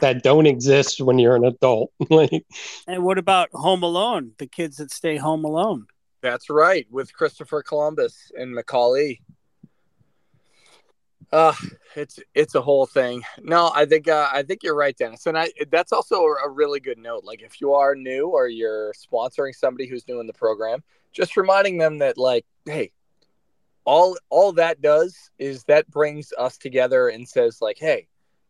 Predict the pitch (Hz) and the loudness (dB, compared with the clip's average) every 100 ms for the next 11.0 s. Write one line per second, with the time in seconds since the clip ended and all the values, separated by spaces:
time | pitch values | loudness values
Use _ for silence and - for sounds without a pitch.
0 | _ 160 156 _ _ - 175 175 180 170 | _ -6 -6 _ _ -8 0 2 2 0
1 | 170 - _ _ _ _ _ _ _ _ | -4 -6 _ _ _ _ _ _ _ _
2 | _ _ _ _ _ _ _ _ _ _ | _ _ _ _ _ _ _ _ _ _
3 | _ 147 156 131 147 170 190 180 156 - | _ -2 -2 0 2 2 -2 -8 -10 -4
4 | 151 127 - _ _ - 147 175 156 143 | -2 -2 -6 _ _ -10 -6 -4 -4 -6
5 | 160 147 160 156 131 135 85 87 _ _ | -6 -6 -6 -6 -2 -2 -2 -12 _ _
6 | _ _ _ 123 113 107 139 135 131 139 | _ _ _ -10 -6 -4 -4 -6 -12 -2
7 | 143 143 143 135 127 123 117 _ _ _ | 2 4 4 4 4 2 -2 _ _ _
8 | _ 147 156 160 156 135 139 151 - 156 | _ -6 0 0 -2 -10 -8 -8 -6 -8
9 | 139 135 139 127 123 147 160 120 107 101 | -4 2 4 4 2 2 2 0 -10 -12
10 | 113 - 147 143 123 117 107 - - 82 | -16 -4 -2 -2 -2 -2 -2 -6 -20 -20